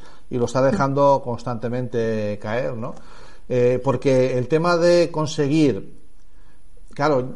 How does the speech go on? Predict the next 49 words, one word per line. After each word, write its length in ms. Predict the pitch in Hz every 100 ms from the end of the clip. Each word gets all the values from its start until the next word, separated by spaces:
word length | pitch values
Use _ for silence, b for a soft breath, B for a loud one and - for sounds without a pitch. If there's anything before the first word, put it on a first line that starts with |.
| 110 107
lo 160 | 143
hemos 160 | 151 160
visto 260 | - 151
antes, 280 | 123 98 104
o 60 | 107
sea, 140 | 123
no 120 | 143
es 100 | 185
que 120 | 185 180
yo 160 | 170
tenga 480 | 170 180 165 156 147
una 200 | 147 147
lavadora 460 | 143 139 143 156 139
y 40 |
la 120 | 120
tenga 220 | 131 135
que 80 | 127
vender, 480 | 127 131 156 147 151
sino 340 | - 131 131
que 140 | 131 127
es 120 | -
que 120 | 147
este 260 | 147 - 165
hombre, 340 | 165 156 156
este 220 | 156 160
cliente, 560 | - 156 165 156 160 160 B B - -
¿qué 160 | 160 165
necesita 560 | 160 151 139 165 147
de 80 | 123
lo 80 | 123
que 80 | 139
yo 120 | 139
tengo 420 | 151 131 131 - - - -
y 120 | 127 113
cómo 300 | 131 131 127
se 140 | 131
lo 100 | 113
puedo 220 | 127 123
vender 300 | 120 117 127
de 80 | 123
forma 360 | - 127 131 - B B -
que 160 | 120 110
se 100 | -
sienta 560 | - 135 131 139 135 -
a, 380 | 110 101 95 85
a 220 | - 92
gusto 360 | 113 120 139 123
con 200 | 107 101
lo, 280 | 90 90